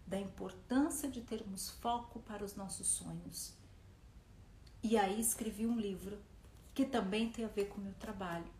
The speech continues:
Um livro que fala sobre superação, motivação e autoajuda. E por que você também não pode ter mais de um negócio? E aí lançamos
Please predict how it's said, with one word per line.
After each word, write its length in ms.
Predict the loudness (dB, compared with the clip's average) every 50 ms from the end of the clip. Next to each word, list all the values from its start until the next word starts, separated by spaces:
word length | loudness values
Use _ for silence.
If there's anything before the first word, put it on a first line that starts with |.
| -16 -16 -16 -16 -16 -8 -2
Um 120 | 2 4
livro 260 | 4 4 4 4 0 -4
que 140 | -4 -6
fala 400 | -8 -4 0 0 2 2 2 2
sobre 280 | 2 0 0 0 -2 -4
superação, 800 | -4 -6 -6 -6 -6 -4 -4 -2 2 4 6 6 6 6 6 4
motivação 680 | 2 0 -2 -4 -4 -4 -2 -2 0 0 2 2 2
e 80 | 2
autoajuda. 540 | 2 0 0 -4 -6 -6 -6 -6 -6 -6 -8 -8 -14 -6 0 0
E 80 | 0
por 200 | 2 4 2 0
que 200 | 6 8 8 8
você 680 | 8 6 4 4 4 6 8 6 6 6 4 -2 -4 -8 -14 -16 -18 -18 -18 -18 -18 -18 -4 4
também 360 | 6 6 6 8 6 8 8
não 220 | 10 8 8 6 2
pode 600 | 2 4 6 8 8 8 6 2 0 -4 -6 -8 -10 -12 -14 -16 -16 -16 -18 -18 -18 -18 6 10
ter 360 | 10 12 12 12 10 8 6
mais 440 | 4 4 4 4 4 4 2 2 2
de 100 | 2 2
um 100 | 0 0
negócio? 720 | -2 -2 -2 0 0 0 0 0 -2 -4 -4 -4 -4 -6 -10 -14 -16 -18 -18 -18 -16 -16 -16 -18 -18 -18 -18 -20 -18 -8 4
E 100 | 6 8
aí 160 | 8 10 8
lançamos 800 | 8 6 4 4 4 4 4 4 4 2 2 -2 -4 -6 -6 -6